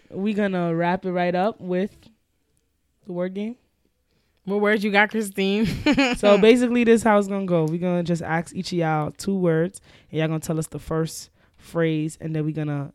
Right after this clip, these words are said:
Speaker 1: end it off with a phrase for both of y'all, and y'all tell us it going back. So I guess I'll do it for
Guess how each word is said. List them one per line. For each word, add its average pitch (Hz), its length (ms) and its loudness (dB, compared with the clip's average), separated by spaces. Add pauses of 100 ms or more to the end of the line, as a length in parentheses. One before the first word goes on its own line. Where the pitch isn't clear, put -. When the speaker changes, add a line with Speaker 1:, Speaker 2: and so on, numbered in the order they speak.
Speaker 1:
end 156 160 -6
it 151 80 -2
off 151 220 -4
with 151 180 -4 (280)
a 151 80 -6
phrase 147 460 -4
for 147 140 -8
both 160 240 -2
of 151 40 -6
y'all, 139 220 -8 (140)
and 147 120 -8
y'all 139 140 -8
tell 147 220 -12
us - 280 -16 (200)
it - 160 -12
going 62 180 -12
back. - 300 -16 (440)
So 175 200 -2
I 170 100 0
guess 175 260 -2
I'll 170 200 -2
do 170 220 0
it 170 40 -4
for 160 400 -4